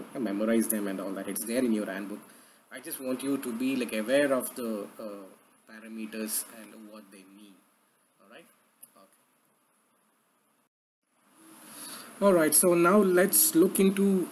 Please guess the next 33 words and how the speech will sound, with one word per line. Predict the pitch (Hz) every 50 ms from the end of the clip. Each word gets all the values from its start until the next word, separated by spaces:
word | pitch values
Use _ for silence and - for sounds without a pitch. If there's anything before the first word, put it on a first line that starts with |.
| - - -
the | 165 143 135 143 143 143 139 135
forces | - - 160 160 170 160 - 220 190 165
that | 151 156 147 139
acts | 131 135 135 - - -
on | 143 135
the | 123 117
worm | 110 117 120 123 120 110
gears. | - 101 95 101 107 - - - - - - - - - _ _ _ _ _ _ _ _ _ _ _ - _ _ _ _ _ _ _ _ _ _ _ _ _ _ _ _ _ _ _ _ _ _ _ 143 143
This | 190 196 - -
figure | - 170 151 175 175
here | 165 156 156 160 165 151
shows | 151 - - 143 151 151 143 -
the | 147 139
forces | - - 131 131 123 - 147 131 120
that | 113 113 107 -
act. | 110 110 110 113 - - - - - - - _ _ _ _ _ _ _ _ _ _
And | 139 131 135
similar | - - 160 160 180 190 208
to | 196 196 185 170
the | 170 160 143 131 - - - - - - - - - - - _ _ _ _ _ _ _ _ _ -
other | 131 135 160 160
gears | 143 123 127 131 139 131
that | - 127 110
you | 123 117
have | 110 -
seen, | - 117 113 131 156 - - - -
you | 127 120 123
have | 123 120 135 143 - -
tangential | 127 117 123 120 135 131 135 - 151 147 139
tooth | 135 135 139 135 - 139
load, | 143 147 170 175 - - - -
you | 123 117 120
have | 120 123 127